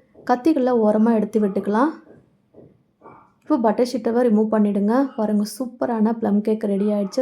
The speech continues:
ரொம்ப சாஃப்டான கேக் ரெடி ஆயிடுச்சு. நம்ம பாருங்க, இதுல முட்டை சேர்க்கல, தயிர் சேர்க்கல, ஆல்கஹால் சேர்க்கல, எதுவுமே சேர்க்கலங்க. ரொம்ப ஹெல்த்தியான கேக்கு, ரொம்ப ஈஸியா செஞ்சு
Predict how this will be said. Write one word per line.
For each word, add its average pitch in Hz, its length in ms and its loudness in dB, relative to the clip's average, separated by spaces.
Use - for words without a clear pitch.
ரொம்ப 214 200 0
சாஃப்டான 220 580 -2
கேக் 226 280 0
ரெடி 214 240 2
ஆயிடுச்சு. 208 360 -2
நம்ம 208 300 4
பாருங்க, 220 260 2
இதுல 247 160 2
முட்டை 208 220 0
சேர்க்கல, 214 380 2
தயிர் 269 300 4
சேர்க்கல, 214 400 2
ஆல்கஹால் 254 500 0
சேர்க்கல, 208 340 0
எதுவுமே 247 400 2
சேர்க்கலங்க. 220 480 0
ரொம்ப 214 240 4
ஹெல்த்தியான 247 560 2
கேக்கு, 214 240 -2
ரொம்ப 226 180 -2
ஈஸியா 277 280 0
செஞ்சு 220 200 2